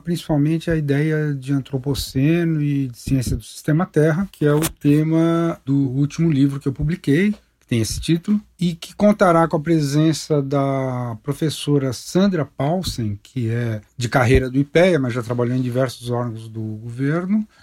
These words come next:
e que fez um doutorado na Suécia, então uma pessoa que lida com essas questões ambientais há muito tempo e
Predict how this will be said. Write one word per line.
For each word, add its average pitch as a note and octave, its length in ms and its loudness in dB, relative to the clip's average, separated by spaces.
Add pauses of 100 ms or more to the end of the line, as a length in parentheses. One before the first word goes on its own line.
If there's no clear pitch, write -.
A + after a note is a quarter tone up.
(280)
e B2+ 80 -6
que C3+ 160 -4
fez C3 520 0
um C3+ 80 -2
doutorado A#2+ 420 -2
na B2 140 -4
Suécia, D3+ 580 -2
então A#2 240 -8
uma A#2+ 120 -6
pessoa B2+ 420 -6
que - 200 -8
lida A#2+ 420 -4
com A#2 180 -10
essas - 240 -10
questões A2+ 420 -6
ambientais A2 800 -6 (320)
há B2 100 -6
muito A#2 280 -4
tempo C#3+ 500 -2
e C#3+ 320 -2